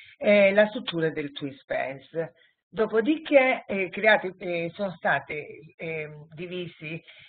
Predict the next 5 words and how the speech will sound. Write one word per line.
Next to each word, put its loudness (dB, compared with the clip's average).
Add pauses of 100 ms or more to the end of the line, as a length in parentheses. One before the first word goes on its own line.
(140)
in -4
sottogruppi -4 (200)
i, -12 (400)
i -20
tutor 0